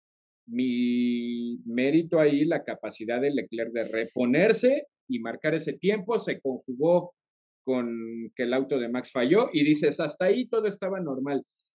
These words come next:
Pero para mí quien sí falló, y ahorita vamos a meternos de lleno ya que hablemos de ese tema,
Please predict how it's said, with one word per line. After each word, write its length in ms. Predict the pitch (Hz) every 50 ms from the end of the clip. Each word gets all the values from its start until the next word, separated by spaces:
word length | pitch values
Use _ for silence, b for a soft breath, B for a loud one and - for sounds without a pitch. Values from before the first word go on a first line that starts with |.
| _ _
Pero 280 | _ 143 143 147 147 147
para 240 | - 165 156 151 160
mí 200 | 170 196 - -
quien 200 | - 262 254 226
sí 180 | - - 214
falló, 300 | 190 - 190 156 139 160 196
y 80 | 208 170
ahorita 300 | 143 135 135 139 - 170
vamos 360 | 160 160 151 156 160 156 -
a 60 | 131
meternos 460 | 120 117 - - 143 147 160 170 160 135
de 120 | 127 120
lleno 280 | 117 131 147 156 165 170 156
ya 160 | 147 143 143
que 100 | - 160
hablemos 360 | 147 143 143 143 139 143 135
de 80 | 139 147
ese 160 | 147 - 160 151
tema, 400 | - 156 143 139 147 180 202